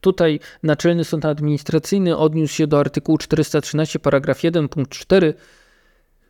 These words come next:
Kodeksu Postępowania Karnego. No, N S A powiedział jasno, że t-, w ogóle nie możemy mówić o pro-, postępowaniu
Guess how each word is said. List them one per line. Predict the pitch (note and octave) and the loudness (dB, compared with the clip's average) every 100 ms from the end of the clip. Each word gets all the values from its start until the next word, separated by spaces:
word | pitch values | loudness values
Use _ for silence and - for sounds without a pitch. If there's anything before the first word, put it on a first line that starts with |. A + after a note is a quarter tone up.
| _ _ - | _ _ -2
Kodeksu | D3+ F3 - | 2 2 0
Postępowania | - - E3+ D3 D#3 D#3+ D#3+ | -4 -2 0 -2 0 0 -2
Karnego. | - D3+ D3 D3 B2+ D3 - _ _ _ _ _ _ _ _ _ _ _ _ _ | 0 0 2 0 -2 -8 -14 _ _ _ _ _ _ _ _ _ _ _ _ _
No, | E3 - | -4 0
N | F3 | 2
S | F3 - | 2 2
A | F#3 | 0
powiedział | E3+ E3 E3+ | 0 2 0
jasno, | F3+ G3 - - C3+ C#3 D#3 _ | 2 0 -2 -6 -4 -6 -10 _
że | D3+ D3 C#3+ | 0 0 0
t-, | - | -4
w | C#3+ D#3 | -4 -4
ogóle | - D#3+ | 0 0
nie | D#3 D#3 | 2 0
możemy | D#3 E3+ F3 | 2 2 2
mówić | D#3 F3 E3 - | 2 0 -2 -2
o | D#3 C#3+ | -2 -2
pro-, | - D3+ | -4 -4
postępowaniu | D3 - D3+ D3 D3 E3 D#3+ | -4 -2 -2 -2 -2 -2 -2